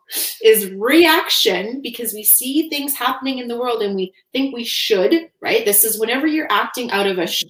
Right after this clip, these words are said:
Speaker 1: should place, it's, to me, it's reaction,
Speaker 2: Yeah.
Speaker 1: right? Instead of reacting, let me just pause, c-, call my power back,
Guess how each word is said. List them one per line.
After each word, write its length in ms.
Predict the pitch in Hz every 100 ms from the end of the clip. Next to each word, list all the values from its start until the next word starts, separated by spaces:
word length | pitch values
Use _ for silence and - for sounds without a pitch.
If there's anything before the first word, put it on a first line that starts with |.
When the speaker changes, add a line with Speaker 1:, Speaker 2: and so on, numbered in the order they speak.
| 165
Speaker 1:
should 160 | 185 -
place, 360 | 220 269 320 -
it's, 220 | - -
to 120 | -
me, 60 | 233
it's 180 | 180 -
reaction, 440 | 170 - - - - _ _ - -
Speaker 2:
Yeah. 120 | -
Speaker 1:
right? 280 | 165 220 269
Instead 320 | 233 233 269 247
of 80 | 226
reacting, 680 | 226 240 330 - 180 196 - _ _
let 140 | 226 254
me 100 | 285
just 220 | 320 -
pause, 600 | - 277 185 202 269 -
c-, 80 | 202 _ - - _ _ -
call 320 | - 196 196 247
my 100 | 311
power 360 | - 294 302
back, 400 | 180 147 147 -